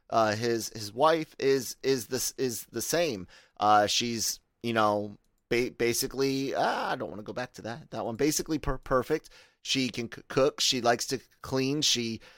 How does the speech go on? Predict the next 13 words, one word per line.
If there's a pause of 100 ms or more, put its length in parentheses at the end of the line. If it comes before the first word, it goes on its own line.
(200)
uh,
doesn't
want
him
to,
to
s-,
suffer
through,
you
know,
any, (100)
like,